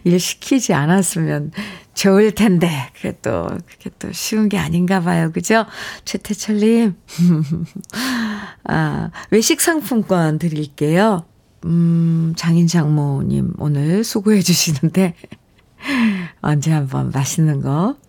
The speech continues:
네, 대접해 드리세요. 오일구오님 사연입니다. "현민우님 안녕하세요." 안녕하세요. "저는 영화를 좋아해서요.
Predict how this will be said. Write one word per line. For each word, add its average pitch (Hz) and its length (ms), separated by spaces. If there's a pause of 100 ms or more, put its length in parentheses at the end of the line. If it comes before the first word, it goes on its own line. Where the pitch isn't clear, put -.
(120)
네, - 440
대접해 151 420
드리세요. 139 600 (1200)
오일구오님 240 1400 (680)
사연입니다. 175 640
"현민우님 262 560
안녕하세요." 214 1200
안녕하세요. 190 760
"저는 240 400 (240)
영화를 294 460
좋아해서요. 233 920